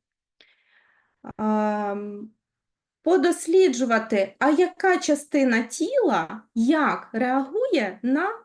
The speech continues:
тему. Тож, я засікаю дві хвилини, і ми починаємо знизу вверх. Ми починаємо знизу і догори.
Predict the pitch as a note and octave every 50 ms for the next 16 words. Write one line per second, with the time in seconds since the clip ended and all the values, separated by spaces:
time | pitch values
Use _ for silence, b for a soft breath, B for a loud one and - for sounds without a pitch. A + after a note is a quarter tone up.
0 | _ - D#4+ C#4+ C4 A3+ G3 F#3+ F3+ E3 D#3+ - A3 _ _ b b b b b
1 | b b b - F4 F4 C4 G3+ F3+ F#3 - - - _ _ - A#3 D4+ E4 D4+
2 | C4 A3 A#3+ A#3+ - D4 C#4 C#4 - B3+ A3 F#3+ G3 F#3+ G#3+ G3+ G3 A3 G#3+ G3+
3 | D#3+ F3 - - C4 C4 E4 F#4+ F4+ C#4+ B3 A3 G3+ F#3+ G3+ G#3+ A#3+ D4 F4+ F#4
4 | _ _ _ _ _ _ - D4 D4+ C4 G3+ F#3 - A3+ B3+ C#4+ D4 C#4+ - G#3
5 | G#3+ - - - C4+ C#4+ E4 G#4+ C#5+ D5 C5 G4 D4 A#3+ A3 G3+ F#3 F#3 b b
6 | b b b b b A#3+ A3 G#3+ B3+ C4+ E4+ G#4+ A4+ G4 F4+ E4+ F4 D#4+ C4+ G#3
7 | F3+ F3+ E3+ - - F#3 G3+ F#3 D#3 D3 - - - - - _ _ _ _ _
8 | _ _ _ _ _ _ _ _ _ _ _ _ _ _ _ _ _ _ _ _
9 | _ _ _ _ _ _ _ _ _ _ _ _ _ _ _ _ _ _ _ _
10 | _ _ _ _ _ _ _ _ _ _ _ _ _ _ _ _ _ _ _ _
11 | _ _ _ _ _ _ - C4 C#4+ F4+ F#4+ F#4 C#4 B3+ C4 - - C4+ C#4+ F4+
12 | A4+ C5+ C5 G#4 D#4+ C4+ A#3 A3 A3 G#3+ - D#4 F#4+ A4 A4+ A4 - F4 F4+ F#4+
13 | F#4+ - A#3+ D#4 F#4+ D#4 A3 A3 C#4 E4 D#4+ B3+ A3 C4+ C4+ C4+ B3+ A3 G3 E3
14 | A#2+ - -